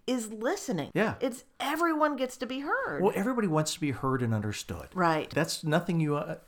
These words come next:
Speaker 2: outgrow. I mean, all of our couples that we work with and talk with, they all want to be heard and understood. And that's probably one
Speaker 1: Mm-hmm.
Speaker 2: of the biggest struggles, that if they can start with that,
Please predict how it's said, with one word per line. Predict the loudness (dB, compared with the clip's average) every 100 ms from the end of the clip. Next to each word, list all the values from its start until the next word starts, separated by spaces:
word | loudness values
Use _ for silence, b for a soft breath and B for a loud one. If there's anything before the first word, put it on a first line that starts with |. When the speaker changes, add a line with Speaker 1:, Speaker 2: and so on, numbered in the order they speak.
| 0
Speaker 2:
outgrow. | 2 4 0 2 2 2 -2 B B B
I | -4
mean, | -2 -2
all | 2 2 2
of | 0
our | -2
couples | -2 -4 -4 -4 -4
that | -2 -2
we | -2
work | 0 0 0 0
with | -2 -2
and |
talk | -4 -2 -2 -2
with, | -6 -6 B B -2
they | 0 0 -4
all | -2 0 0
want | -2
to | -2
be | -4
heard | -4 -2 -2
and | -2
understood. | -4 -4 -4 -2 0
And | 0
that's | 0
probably | -4 -6 -2 0
one | 2 0
Speaker 1:
Mm-hmm. |
Speaker 2:
of | 0
the | -2
biggest | -2 -2 -4
struggles, | -4 -4 -4 -4 -6
that | -2 -2
if | -2
they | -4
can | -2 -4 -4
start | -8 -4 -4 -4 -4
with | -6 -4
that, | -2 2 2 0 -4 -12